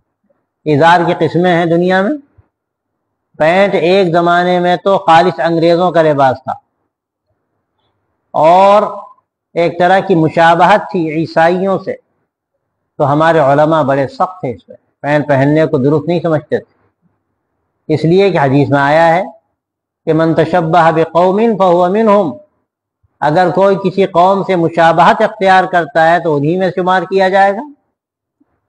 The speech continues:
और जाहिर है कि ये मुशाबहत बहुत हद तक लिबास में होती है। तो अब लिबास कोई ईसाइयों का पहनता है, लिबास कोई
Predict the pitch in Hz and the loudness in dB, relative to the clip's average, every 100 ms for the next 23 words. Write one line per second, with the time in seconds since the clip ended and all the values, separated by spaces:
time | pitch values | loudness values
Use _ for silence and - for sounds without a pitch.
0 | _ _ _ _ - 127 135 139 165 170 | _ _ _ _ -4 0 2 2 2 0
1 | 170 160 156 147 151 151 147 165 - - | 0 0 0 0 0 2 2 0 -2 -16
2 | _ _ - 131 156 151 - 160 139 131 | _ _ -6 -2 0 -2 -2 -2 0 0
3 | 143 156 151 151 151 160 156 160 _ _ | 0 0 -2 -2 -2 -4 -8 -8 _ _
4 | _ _ _ _ _ _ _ - 156 165 | _ _ _ _ _ _ _ -2 0 2
5 | 170 160 180 196 180 170 185 185 185 135 | 2 4 4 2 0 0 2 2 2 -2
6 | - _ - 151 151 156 156 160 180 165 | -10 _ -8 -6 -2 0 0 0 -2 -2
7 | 151 147 147 143 143 139 156 165 151 160 | 0 0 0 0 0 2 0 0 0 2
8 | 175 170 - 170 180 175 135 - | 2 0 -2 -2 0 -2 -4 -12